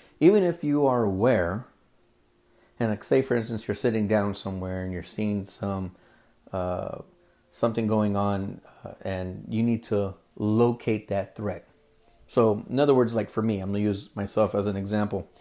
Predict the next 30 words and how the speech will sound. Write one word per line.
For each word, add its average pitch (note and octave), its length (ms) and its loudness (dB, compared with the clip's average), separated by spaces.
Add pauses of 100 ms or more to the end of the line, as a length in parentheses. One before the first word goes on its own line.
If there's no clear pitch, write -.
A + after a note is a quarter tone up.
(640)
<clears throat> - 640 -4
Excuse C#3 460 2
me. E2+ 120 -4 (640)
What A#2+ 180 4
I C3 100 8
end D#3 140 4
up C#3+ 140 6
doing A2 400 2 (500)
is A#2 180 4
that A2 140 6
if G#2 120 0
I A#2 80 4
go C3+ 140 6
to C3+ 180 4
a B2 40 6
restaurant, G2 520 0 (640)
I A#2 80 4
like C3 180 4
to C3 100 0
sit B2 340 2
in A2 120 -2
a G2 60 -4
spot A2+ 580 2 (360)
to - 100 -4
where G#2 300 2
I G#2+ 100 0
can G#2+ 200 -2
see G#2+ 260 -4
traffic, - 540 -4 (560)
meaning, A#2+ 440 2